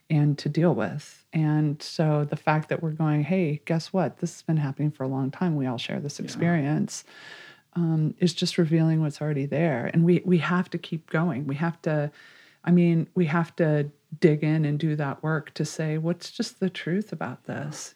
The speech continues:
Speaker 1: You know? I mean, I haven't had nearly as many horrific experiences as other women in my life. I think I do have the benefit of having, like, a really sort of dominant personality, and also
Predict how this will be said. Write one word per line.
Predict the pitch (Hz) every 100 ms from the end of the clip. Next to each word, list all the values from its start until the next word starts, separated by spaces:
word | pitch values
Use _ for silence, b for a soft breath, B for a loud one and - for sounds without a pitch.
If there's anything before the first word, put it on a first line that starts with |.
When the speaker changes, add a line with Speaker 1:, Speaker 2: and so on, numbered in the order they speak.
| -
Speaker 1:
You | 185
know? | 175 170 196 220 B B B -
I | 208
mean, | 214 208 - _ _ _ _ _ _ _ _ _ -
I | 208
haven't | 220 180 -
had | 156 160 156
nearly | 165 185 202 175 165 - -
as | 156 156
many | 156 156 151
horrific | 151 - 156 147 185 -
experiences | 160 - - 160 175 202 190 180 87 175 170
as | 170 - -
other | 175 165
women | 165 165 170
in | 196
my | 214
life. | 220 240 240
I | 175
think | 175 170 - B B B B B
I | 180
do | 160 180 180
have | 165 170 165 160 -
the | 165 160 156
benefit | 160 160 156 156
of | 160
having, | 156 151 151 151
like, | 147 151
a |
really | 156 156 151 151 151
sort | - 151
of | 156
dominant | 143 143 151 -
personality, | 165 151 151 151
and | 143 147
also | 147 - 156 156 151